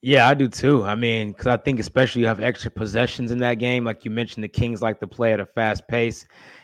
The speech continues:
and he's been clearing that number in his last four games. So,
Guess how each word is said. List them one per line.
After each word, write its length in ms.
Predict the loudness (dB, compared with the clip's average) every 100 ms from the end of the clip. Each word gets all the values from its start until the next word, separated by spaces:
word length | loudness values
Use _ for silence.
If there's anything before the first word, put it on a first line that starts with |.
| _
and 300 | 0 0 0
he's 320 | 2 2 2
been 340 | -4 -2 -2 0
clearing 340 | 0 0 2
that 180 | 0 0
number 340 | -2 0 0
in 80 | -2
his 140 | -4
last 360 | -2 0 0 -2
four 280 | -6 -2 -2
games. 480 | -2 -4 -4 -6 -12
So, 380 | -6 -2 -2